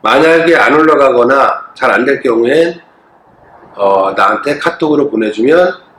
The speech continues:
그걸로 출석을 대신할게요. 자, 어쨌든 영상으로 하는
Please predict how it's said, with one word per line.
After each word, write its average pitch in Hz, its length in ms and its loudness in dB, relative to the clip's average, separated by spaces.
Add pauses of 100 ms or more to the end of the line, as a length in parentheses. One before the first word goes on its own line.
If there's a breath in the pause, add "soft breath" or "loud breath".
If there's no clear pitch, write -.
(560)
그걸로 120 340 0
출석을 156 440 -2
대신할게요. 92 640 -6 (2000 loud breath)
자, 170 260 2
어쨌든 202 380 2
영상으로 202 500 4
하는 180 840 2